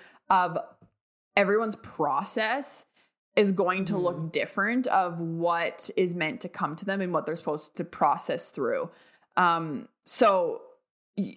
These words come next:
Speaker 1: I've, you very much kind of witnessed that too, of everyone in their own process. And, like, the space holders are there to help if need be.
Speaker 2: Mm-hmm.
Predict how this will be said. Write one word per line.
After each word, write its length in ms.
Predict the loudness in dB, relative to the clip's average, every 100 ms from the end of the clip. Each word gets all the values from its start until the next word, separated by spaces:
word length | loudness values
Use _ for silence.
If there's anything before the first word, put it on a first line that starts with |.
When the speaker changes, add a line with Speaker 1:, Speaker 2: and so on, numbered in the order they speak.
| 2
Speaker 1:
I've, 220 | 2 2
you 340 | -4 -2 0
very 240 | 0 0 0
much 400 | -2 -2 -6 -4
kind 240 | -2 0
of 140 | 2 0
witnessed 400 | 0 -4 -2 2
that 260 | 2 0
too, 300 | -2 0 0
of 100 | 0
everyone 460 | -4 -4 -4 -4 -2
in 140 | -4
their 140 | -4 -4
own 120 | 0
process. 440 | 0 2 -2 -4
And, 160 | -2 0
like, 200 | -2 -4 -8 -2
the 80 |
space 360 | -2 2 0 0
holders 340 | -2 -2 -2
are 120 | -2 0
there 260 | 0 0
to 100 | -2
help 500 | -4 0 2 2 0 -4
if 200 | -4 -4
need 320 | -2 -2 -4
be. 360 | -2 0 -2 -4 -14
Speaker 2:
Mm-hmm. 380 | -12 -12 -14 -18